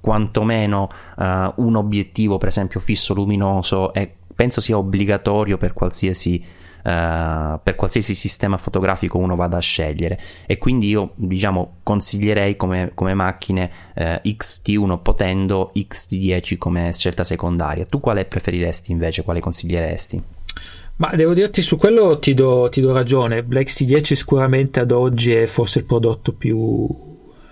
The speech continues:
Speaker 2: più, il migliore che, con cui uno, con cui l'utente può cominciare a, a investire. Costa meno, le prestazioni sono uguali e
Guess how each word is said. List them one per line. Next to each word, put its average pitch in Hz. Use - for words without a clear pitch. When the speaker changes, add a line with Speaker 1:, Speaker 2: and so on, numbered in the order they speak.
Speaker 2:
più, 113
il 113
migliore 117
che, 113
con 117
cui 120
uno, 113
con -
cui 131
l'utente 120
può 117
cominciare 110
a, 131
a 120
investire. 113
Costa 139
meno, 139
le -
prestazioni -
sono 123
uguali 117
e 101